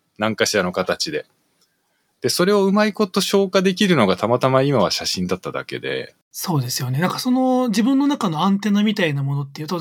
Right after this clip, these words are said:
Speaker 2: その積み重ねるっていうのも、なんか多分どの人も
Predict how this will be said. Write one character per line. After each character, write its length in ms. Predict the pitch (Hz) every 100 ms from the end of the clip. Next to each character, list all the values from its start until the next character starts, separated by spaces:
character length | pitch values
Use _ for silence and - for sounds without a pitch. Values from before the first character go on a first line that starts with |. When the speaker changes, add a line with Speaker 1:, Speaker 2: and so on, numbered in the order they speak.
| 175
Speaker 2:
そ 120 | 269
の 60 | 247
積 140 | 254
み 60 | 349
重 120 | 381 - 480 466
ね 60 | 214
る 40 |
っ 40 |
て 120 | - 180
い 40 |
う 60 | 160
の 80 | 156
も、 340 | 165 147 135 - - - - - -
な 80 |
ん 40 | 254
か 160 | - -
多 100 | 349
分 200 | 175 -
ど 140 | 214 480
の 60 |
人 160 | 269 208
も 120 | 156